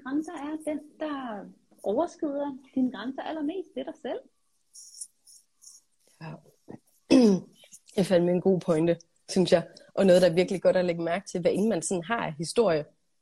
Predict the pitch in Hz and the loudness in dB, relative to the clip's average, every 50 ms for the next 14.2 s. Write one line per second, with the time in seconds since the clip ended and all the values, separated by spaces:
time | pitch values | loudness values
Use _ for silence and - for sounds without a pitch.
0 | _ _ - 185 170 180 180 160 185 214 247 233 185 - 240 220 190 170 160 - | _ _ -8 -4 -2 -2 0 2 2 0 0 0 0 0 0 0 0 -2 -2 0
1 | 202 190 175 170 170 175 - - 190 180 180 180 180 170 170 185 226 220 180 156 | 0 2 2 2 0 0 0 0 -2 -2 -2 -4 -6 -4 -4 -2 -2 -2 0 0
2 | 165 175 175 180 196 - 185 170 160 151 - 170 170 160 - 160 151 151 156 160 | 0 0 0 0 0 0 0 -2 -2 0 -2 -2 -2 -2 -8 -10 -8 -6 -6 -6
3 | 170 165 175 180 214 202 _ - 156 160 165 180 202 196 - _ _ _ - _ | -4 -4 -4 -4 -6 -6 _ -2 -2 -2 -2 -2 -4 -4 -4 _ _ _ -20 _
4 | _ - - - 196 - - 202 - - _ _ _ _ _ _ _ - - - | _ -12 -6 -6 -6 -4 -6 -8 -8 -10 _ _ _ _ _ _ _ -18 -16 -16
5 | - - - - 247 - - 359 330 277 - - _ _ _ _ _ _ - 214 | -14 -14 -14 -16 -14 -10 -8 -6 -6 -6 -8 -14 _ _ _ _ _ _ -8 -6
6 | 247 269 277 262 285 277 - 294 285 294 277 285 269 233 214 226 240 254 254 262 | -6 -4 -4 -6 -6 -6 -4 0 0 0 0 -2 -4 -4 -4 -4 -2 -2 -2 -2
7 | 233 233 226 240 - - - - - 220 214 196 - - 180 - 196 208 302 311 | -4 -6 -8 -10 -10 -14 -16 -10 -6 -4 -4 -2 -2 -4 -2 0 0 0 0 0
8 | - - 240 220 208 - 202 - - - 196 - - 190 208 226 226 - 262 226 | -4 -6 -8 -8 -6 -8 -10 -10 -8 -10 -10 -8 -8 -6 -6 -6 -6 -4 -4 -4
9 | 214 208 202 202 196 190 190 185 180 175 175 175 165 - 185 196 - - 247 294 | -2 -4 -4 -4 -4 -4 -4 -4 -4 -4 -6 -6 -8 -8 -10 -8 -6 -4 -4 -4
10 | 285 - - 202 202 214 294 - - 277 262 - 254 247 247 240 240 240 - 247 | -4 -8 -10 -8 -8 -8 -6 -6 -8 -8 -6 -4 -4 -4 -4 -4 -6 -8 -6 -4
11 | 240 247 294 302 294 285 285 302 - 294 - - - 339 349 320 302 294 285 311 | -4 -2 -2 -2 -2 -2 -4 -4 -8 -10 -10 -6 -4 -4 -4 -2 -4 -4 -4 -6
12 | 311 311 _ _ _ _ _ - 302 311 269 240 226 247 - - - 254 196 190 | -8 -10 _ _ _ _ _ -6 -4 -2 -2 -2 -4 -6 -8 -8 -10 -10 -10 -10
13 | 202 196 220 214 196 190 233 226 - 233 208 208 202 _ _ _ _ _ _ - | -12 -10 -10 -10 -10 -10 -12 -12 -12 -12 -12 -14 -16 _ _ _ _ _ _ -12
14 | 240 233 226 | -10 -10 -10